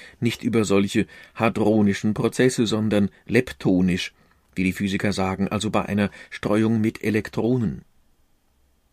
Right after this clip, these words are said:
Das legt ein neues Modell nahe, das das magic Team auf Grundlage seiner späteren Messungen entwickelt hat. Die Forscher gehen davon aus, dass die Protonen und Elektronen aus dem inneren Jet mit Photonen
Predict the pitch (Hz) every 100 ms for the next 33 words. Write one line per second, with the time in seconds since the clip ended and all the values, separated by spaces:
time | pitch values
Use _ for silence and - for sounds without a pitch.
0 | _ - 95 92 101 - 101 98 113 113
1 | - 110 113 123 117 107 107 151 - -
2 | - _ - 107 117 101 107 131 - -
3 | - 127 - 101 - - 120 151 113 113
4 | 117 104 98 101 - 107 117 110 107 98
5 | 95 98 98 - 127 123 98 - 104 -
6 | _ _ _ _ _ _ - 113 131 147
7 | - 120 127 117 113 101 165 - - -
8 | - - 110 120 - 110 135 - 104 113
9 | 123 139 107 107 - 139 - 139 127 117
10 | 156 - - 110 - 117 143 151 127 113
11 | 113 147 - 120 - 107 - 156 135